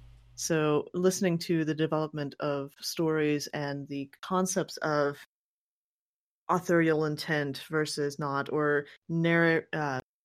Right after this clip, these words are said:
reliable narrators, it's, it's like reading through stories about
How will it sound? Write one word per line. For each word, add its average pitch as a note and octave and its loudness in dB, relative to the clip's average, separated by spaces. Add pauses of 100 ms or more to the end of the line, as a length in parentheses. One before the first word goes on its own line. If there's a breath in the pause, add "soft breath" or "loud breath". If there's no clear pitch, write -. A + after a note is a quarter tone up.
reliable D#3+ 2
narrators, D3+ 0 (420 loud breath)
it's, E3+ 0 (880)
it's F3+ 0
like F3 4
reading F3 0
through D3+ 0
stories D3+ 0
about C3+ -2